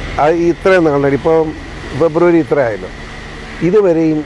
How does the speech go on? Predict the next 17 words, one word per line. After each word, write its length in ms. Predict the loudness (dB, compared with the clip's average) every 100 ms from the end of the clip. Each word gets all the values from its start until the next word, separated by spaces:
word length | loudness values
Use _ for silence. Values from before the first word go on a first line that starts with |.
| -2
ഏതെങ്കിലും 460 | 2 2 2 0
അഡ്ജസ്റ്റ്മെന്റ് 600 | -2 0 -4 -2 -2 -2
ബി 180 | -2 -2
ജെ 120 | 0
പി 140 | 0 0
നടത്തുക 320 | 0 -2 -2
എനിക്കറിയില്ല, 680 | 0 2 0 0 -4 -6 -12 -16 -16 -16 -16 -16 -14 -14 -14 -14 -14 -10 -2
അറിയാത്ത 420 | 2 2 2 2
കാര്യം 300 | 2 2 2
ഞാനെങ്ങനെ 340 | 2 2 2
സമ്മതിക്കും? 480 | 0 0 0 -2 -6 -10 -16 -16 -16 -4
സമ്മതിക്കാൻ 400 | 0 0 2 2
കഴിയില്ല. 360 | 0 -2 -8 -14 -16 -18 -18 -18 -18 -6
അത് 220 | 0 2 2
തന്നെയല്ല, 300 | 2 2 2 0 -2 -8 -4
ഈ, 320 | 0 2 2 -2 -2 0
ഈ 540 | 2 4 4 4 4